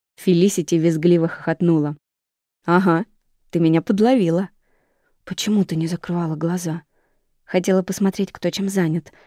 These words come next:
Это гораздо интереснее и вообще. Бог не говорит, что во время молитвы обязательно закрывать глаза». Джой немного подумала. Фелисити права.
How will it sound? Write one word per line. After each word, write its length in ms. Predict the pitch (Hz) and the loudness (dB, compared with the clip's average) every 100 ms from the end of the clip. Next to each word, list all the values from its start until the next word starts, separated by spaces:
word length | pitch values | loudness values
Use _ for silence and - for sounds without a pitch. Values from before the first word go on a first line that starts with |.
| _ - | _ -6
Это 160 | 214 | -2
гораздо 400 | 190 214 190 185 | 0 2 2 2
интереснее 580 | 190 180 196 165 - 151 | 2 0 -2 -4 -4 -4
и 120 | - | -2
вообще. 420 | 190 - - - - _ _ _ _ - | -4 -6 -10 -10 -12 _ _ _ _ -6
Бог 300 | 160 165 - | 0 0 0
не 100 | 175 | -2
говорит, 400 | 170 185 202 254 | 0 0 0 -2
что 180 | - 160 | -6 -6
во 80 | 156 | -2
время 240 | 160 160 | -2 0
молитвы 400 | 165 175 202 165 | 0 -2 -4 -6
обязательно 560 | 160 160 165 151 156 156 | -4 -4 -4 -4 -4 -4
закрывать 460 | 165 - 160 165 | -6 -8 -10 -6
глаза». 380 | 175 180 165 165 _ _ _ _ _ _ _ _ _ _ _ - | -4 -4 -6 -12 _ _ _ _ _ _ _ _ _ _ _ -12
Джой 260 | 151 170 165 | -2 2 4
немного 380 | 165 165 156 151 | 4 2 0 -2
подумала. 580 | 160 147 151 170 190 - _ _ _ _ | -4 -2 -2 -2 -4 -6 _ _ _ _
Фелисити 500 | - 156 147 156 - | -4 -2 -2 -6 -8
права. 500 | 170 170 175 220 | -6 -4 -2 -2